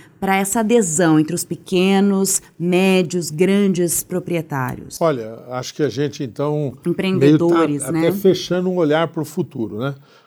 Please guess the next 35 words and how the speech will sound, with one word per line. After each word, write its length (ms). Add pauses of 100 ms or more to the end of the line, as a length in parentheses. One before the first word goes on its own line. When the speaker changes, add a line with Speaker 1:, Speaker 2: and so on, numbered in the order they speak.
Speaker 2:
Cuidar 420
da 120
reforma 540
tributária 760
para 180
que 100
ela 120
pres-, 520
preserve 520
o 60
cooperativismo, 1080 (340)
tá 120
certo? 320 (340)
Ter 200
políticas 640
públicas 720
que 160
favoreçam 840 (360)
o 80
seu 340
fortalecimento. 1040 (400)
A 100
cada 320
momento 520
que 80
a 60
gente 220
analisa 580
ali 120
uma 160
proposta, 580
nós 100
sempre 200
temos 380
esse, 200